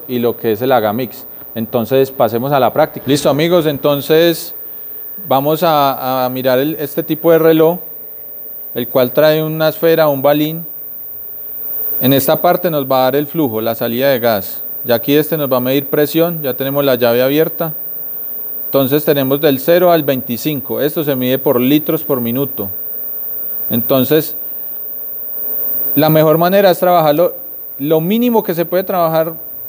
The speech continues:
es de cinco litros por minuto, ahí va, ese va a ser el punto de referencia de nosotros.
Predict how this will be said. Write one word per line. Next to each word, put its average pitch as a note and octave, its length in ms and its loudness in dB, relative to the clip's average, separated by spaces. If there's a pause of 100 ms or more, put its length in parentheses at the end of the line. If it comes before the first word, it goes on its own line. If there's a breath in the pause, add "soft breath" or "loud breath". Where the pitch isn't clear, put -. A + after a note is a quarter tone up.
(280)
es D3 200 2
de E3+ 120 4
cinco F#3+ 380 -2
litros F3+ 300 0
por C#3 180 -2
minuto, B2+ 480 -4
ahí B2+ 220 4
va, D#3+ 200 2
ese D#3 200 2
va D#3 100 4
a C#3+ 60 4
ser D3 120 0
el D3+ 100 -2
punto D#3 260 -4
de C#3 60 4
referencia A#2+ 500 0
de C3 80 -4
nosotros. A2 580 -4